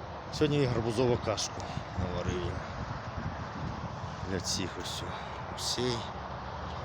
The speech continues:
Підписуйтесь на наш канал про агро, ставте лайки, нажимайте дзвіночки.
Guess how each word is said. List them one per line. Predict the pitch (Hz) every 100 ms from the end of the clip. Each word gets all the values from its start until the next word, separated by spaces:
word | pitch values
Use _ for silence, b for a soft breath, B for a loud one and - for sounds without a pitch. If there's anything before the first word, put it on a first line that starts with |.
| - - - -
Підписуйтесь | 147 - 123 107 107 98
на | 107
наш | 104 - -
канал | 107 107 98 98
про | 101
агро, | 131 135 120 117 113 - - -
ставте | - 107 98 - 95
лайки, | 104 123 117 - 110 - - - - - - - - - - - - 87
нажимайте | 85 98 104 98 - 90
дзвіночки. | 87 92 104 123 - - -